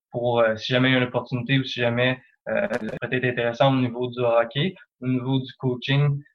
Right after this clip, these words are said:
je, hmm, je pense pas que je me dirigerais à ouvrir un, un gym par moi-même. Euh, c'est, c'est peut-être parce que, euh, oui, l'entraînement, c'est quelque chose qui m'intéresse, quelque chose qui me passionne, euh,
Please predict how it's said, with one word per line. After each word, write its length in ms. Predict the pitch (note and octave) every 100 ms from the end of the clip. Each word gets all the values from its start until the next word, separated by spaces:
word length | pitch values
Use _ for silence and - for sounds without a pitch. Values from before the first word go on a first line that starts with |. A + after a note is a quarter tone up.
| -
je, 100 | - _ _ -
hmm, 380 | B2+ B2 A#2+ A#2+
je 60 | -
pense 320 | D3+ C#3+ C#3+
pas 140 | D#3+
que 160 | D#3 C3
je 80 | A#2+
me 100 | A#2+ A#2
dirigerais 380 | A#2+ A#2+ A#2 B2+
à 60 |
ouvrir 280 | B2 A#2+ A#2+
un, 400 | A#2+ A2+ A2+ A#2
un 60 | A#2
gym 260 | B2+ B2
par 140 | B2 A#2+
moi-même. 480 | A2+ A2 A2+ C#3 D3+ _ _ - A2
Euh, 600 | A2 A2 G#2+ G#2+ G#2+ G#2+ G#2+ _ _
c'est, 260 | - B2 A#2
c'est 160 | A#2+
peut-être 340 | - - C3 -
parce 220 | A#2+ A#2+
que, 340 | - B2 B2 B2 - _ -
euh, 300 | A2+ A2 A2
oui, 200 | A#2+ C3+
l'entraînement, 400 | C#3+ C3 C3+ C3
c'est 80 | C#3
quelque 100 | C3
chose 160 | C3+ -
qui 100 | B2+
m'intéresse, 540 | A#2+ B2 A#2+ C3+ C#3
quelque 120 | -
chose 140 | B2+ B2
qui 60 |
me 120 | B2
passionne, 760 | A#2 A#2 A2+ B2 C3 C3 C3 C3
euh, 180 | A#2+